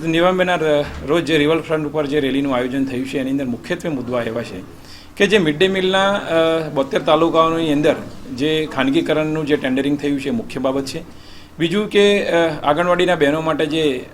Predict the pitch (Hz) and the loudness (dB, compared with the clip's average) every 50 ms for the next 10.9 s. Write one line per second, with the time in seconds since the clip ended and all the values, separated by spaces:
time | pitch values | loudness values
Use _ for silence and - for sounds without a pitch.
0 | 110 110 123 135 135 202 175 185 175 - 156 - 165 156 147 151 143 139 147 147 | -8 -6 -6 -4 -2 -2 -2 -2 -2 -2 -4 0 2 2 4 4 2 2 0 -2
1 | 135 147 143 135 139 147 - - - 127 131 120 123 117 127 139 143 147 156 170 | -2 -2 -4 -4 -4 -6 -6 -6 -6 -6 -4 -2 -2 -2 0 0 2 2 2 2
2 | 190 - - - - - - - - - - 170 165 180 202 190 170 190 175 190 | 0 -4 -10 -16 -20 -20 -20 -20 -12 -4 0 0 2 2 2 0 2 0 0 2
3 | 185 170 165 165 170 165 160 151 - - 143 135 131 - 165 156 156 151 143 - | 0 0 0 0 0 -2 -2 -2 -4 -2 -2 -2 -2 -2 -4 -2 -2 -2 -2 -2
4 | 156 156 160 147 156 160 147 143 135 147 143 - 135 110 - - 127 127 160 196 | -2 -2 -2 -2 -2 0 0 0 0 0 -4 -4 -6 -8 -8 -6 -6 -6 -6 -6
5 | - - - - - - - - - - - - - - 131 139 147 190 190 185 | -8 -14 -20 -20 -20 -20 -20 -20 -20 -20 -20 -18 -8 -2 -2 2 6 6 6 6
6 | 190 185 165 - 180 175 180 170 - 156 160 160 165 165 165 151 151 139 135 151 | 4 0 2 2 2 2 2 0 -2 -2 -2 0 0 0 0 2 0 0 2 0
7 | 160 160 151 127 147 147 151 151 147 143 143 143 175 196 208 - - - - 175 | 2 2 4 4 4 2 4 2 0 -2 -2 0 0 -2 0 0 -4 -4 -2 -2
8 | 156 - 151 139 139 131 135 139 139 135 135 143 135 135 135 135 135 131 - 131 | -2 -2 0 0 0 0 0 0 0 0 0 0 2 4 4 4 4 2 -2 -2
9 | 127 139 139 135 139 135 139 135 - 131 127 - 160 156 151 160 147 127 143 147 | -2 -2 -2 0 0 0 0 0 -2 -4 -4 -2 0 0 2 2 0 0 0 -2
10 | 143 156 139 123 127 123 131 135 127 117 107 120 117 - 143 151 170 | -2 -2 -2 -2 -2 -2 -2 -2 -2 -2 -4 -4 -6 -2 -2 -2 -2